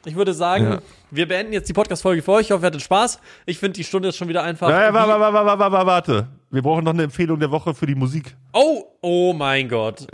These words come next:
Speaker 1: Oh
Speaker 2: Ja, ja, ja,
Speaker 1: mein
Speaker 2: ja.
Speaker 1: Gott. Gut, dass du's
Speaker 2: Und ich hab legit nicht so viel Musik gehört diese Woche. Ich muss kurz gucken.
Speaker 1: Kannst du rein aus deinen, äh, aus deinen,
Speaker 2: Ja, komm, ich
Speaker 1: deinen
Speaker 2: nehm, ich nehm
Speaker 1: Lieblings-
Speaker 2: All-Time-Favorite.
Speaker 1: Ja.
Speaker 2: Meine Empfehlung, Musikempfehlung der Woche ist Mockingbird von Eminem. Der geht immer.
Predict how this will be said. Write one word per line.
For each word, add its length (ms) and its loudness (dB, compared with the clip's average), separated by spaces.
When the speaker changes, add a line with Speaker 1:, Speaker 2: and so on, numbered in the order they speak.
Speaker 1:
Oh 80 2
Speaker 2:
Ja, 300 4
ja, 160 6
ja, 60 2
Speaker 1:
mein 200 4
Speaker 2:
ja. 120 2
Speaker 1:
Gott. 340 0
Gut, 140 -6
dass 140 -6
du's 260 -10
Speaker 2:
Und 80 4
ich 100 -2
hab 220 -2
legit 400 2
nicht 140 -2
so 80 0
viel 160 -2
Musik 260 0
gehört 240 2
diese 220 -2
Woche. 180 0
Ich 60 0
muss 140 -4
kurz 180 0
gucken. 400 -2
Speaker 1:
Kannst 160 0
du 40 -2
rein 200 2
aus 160 -6
deinen, 380 -2
äh, 340 -6
aus 160 -10
deinen, 380 -10
Speaker 2:
Ja, 80 4
komm, 160 2
ich 80 0
Speaker 1:
deinen 180 2
Speaker 2:
nehm, 80 -6
ich 100 -2
nehm 180 2
Speaker 1:
Lieblings- 140 2
Speaker 2:
All-Time-Favorite. 840 0
Speaker 1:
Ja. 160 -10
Speaker 2:
Meine 340 2
Empfehlung, 480 0
Musikempfehlung 540 0
der 80 2
Woche 180 0
ist 180 -2
Mockingbird 600 2
von 140 -4
Eminem. 420 0
Der 160 2
geht 160 -2
immer. 260 0